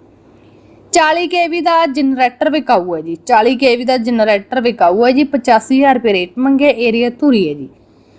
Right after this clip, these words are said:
ਬਾਕੀ ਸਾਫ਼ ਕੰਡੀਸ਼ਨ ਦਾ ਜੀ, ਤੁਸੀਂ ਦੇਖ ਸਕਦੇ ਹੋ ਵੀਡੀਓ ਦੇ ਵਿੱਚ, ਤੇ ਪਚਾਸੀ ਹਜ਼ਾਰ ਰੁਪਏ ਰੇਟ ਮੰਗਿਆ,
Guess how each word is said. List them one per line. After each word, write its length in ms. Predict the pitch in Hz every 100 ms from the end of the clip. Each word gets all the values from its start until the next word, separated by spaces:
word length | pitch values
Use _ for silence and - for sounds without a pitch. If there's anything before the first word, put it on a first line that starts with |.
| _ -
ਬਾਕੀ 280 | 302 294 349
ਸਾਫ਼ 440 | 349 294 262 269 -
ਕੰਡੀਸ਼ਨ 560 | 285 285 277 311 302
ਦਾ 140 | 302 302
ਜੀ, 200 | 302 339 - _ _ -
ਤੁਸੀਂ 240 | 240 294
ਦੇਖ 280 | 220 226 -
ਸਕਦੇ 360 | - 277 277
ਹੋ 60 | 277
ਵੀਡੀਓ 280 | 214 226 285
ਦੇ 80 | 294
ਵਿੱਚ, 360 | 294 - 294 285 _ _ -
ਤੇ 160 | 233
ਪਚਾਸੀ 440 | 233 247 269 269 302
ਹਜ਼ਾਰ 140 | 311
ਰੁਪਏ 180 | 269 254
ਰੇਟ 200 | 208 202
ਮੰਗਿਆ, 320 | 254 277 294